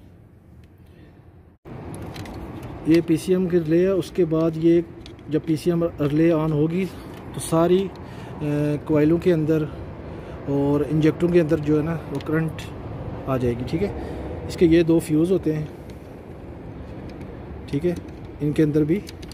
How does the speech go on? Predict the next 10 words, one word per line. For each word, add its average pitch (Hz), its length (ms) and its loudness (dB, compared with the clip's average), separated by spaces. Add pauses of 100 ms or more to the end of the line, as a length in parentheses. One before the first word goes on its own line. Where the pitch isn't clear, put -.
(460)
नहीं 151 220 2
आ 110 120 -2
रही 120 180 -8
है। 127 100 -4
आप 117 80 -6
देखें, 113 280 -6 (460)
यहाँ 147 240 6
मैं 180 200 4
अगर, 165 260 4
अ, 180 100 2